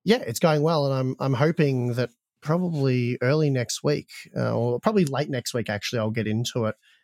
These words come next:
and get it all finished. We'll finish filming it. We'll get the video together, and you guys will be able to see that.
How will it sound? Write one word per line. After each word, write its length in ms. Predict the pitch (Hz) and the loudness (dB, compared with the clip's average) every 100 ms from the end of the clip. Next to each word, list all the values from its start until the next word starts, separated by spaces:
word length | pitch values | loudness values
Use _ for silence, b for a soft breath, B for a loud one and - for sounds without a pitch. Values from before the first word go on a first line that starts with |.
| _ | _
and 160 | 127 117 | -2 0
get 100 | 117 | 0
it 80 | 117 | 0
all 140 | 113 | -2
finished. 520 | - 147 143 135 - | 2 2 4 2 -2
We'll 120 | 131 104 | -6 -4
finish 260 | 120 - | -4 -2
filming 320 | - 117 113 | -2 -2 -2
it. 100 | 113 | -2
We'll 140 | - 117 | -4 -4
get 140 | 117 | -4
the 100 | 107 | -2
video 380 | 110 123 117 107 | -2 -2 0 -2
together, 460 | - 113 107 110 104 | -2 -2 -2 0 -2
and 80 | 104 | -2
you 80 | |
guys 200 | 104 104 | -2 -2
will 60 | 92 | -2
be 60 | 110 | -4
able 100 | 104 | -2
to 60 | |
see 180 | - 113 | -4 -2
that. 240 | 110 107 | 0 -2